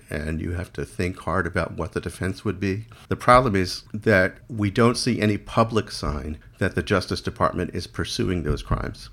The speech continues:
It's pursuing the foot soldiers who went into the Capitol on January sixth, and not the people who sent them there, and not the people who tried to get legislators to throw away millions of votes in their states.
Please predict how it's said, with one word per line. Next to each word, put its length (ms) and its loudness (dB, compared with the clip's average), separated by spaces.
It's 260 -2
pursuing 840 0
the 180 -4
foot 240 -4
soldiers 720 -4
who 260 -2
went 260 -4
into 300 -4
the 220 -14
Capitol 460 -6
on 100 -4
January 420 -4
sixth, 420 -8
and 120 0
not 180 2
the 80 -2
people 240 -2
who 140 -4
sent 260 -4
them 140 -4
there, 280 -6
and 160 0
not 160 2
the 80 -10
people 300 -4
who 400 -4
tried 400 0
to 80 -8
get 280 -2
legislators 960 -4
to 480 0
throw 300 2
away 420 0
millions 440 2
of 120 -4
votes 480 -2
in 100 -2
their 140 0
states. 640 -6